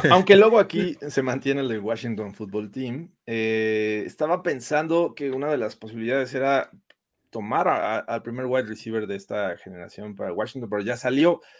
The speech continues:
Eh, es una clase nutrida la de esta posición, eh, y creo que también necesitan, eh, reforzar su defensiva secundaria.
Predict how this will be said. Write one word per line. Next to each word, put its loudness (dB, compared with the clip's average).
Eh, 8
es 0
una 4
clase 0
nutrida 0
la 4
de 0
esta -4
posición, -8
eh, -6
y -10
creo -10
que -12
también -4
necesitan, -6
eh, -2
reforzar -10
su -6
defensiva -8
secundaria. -8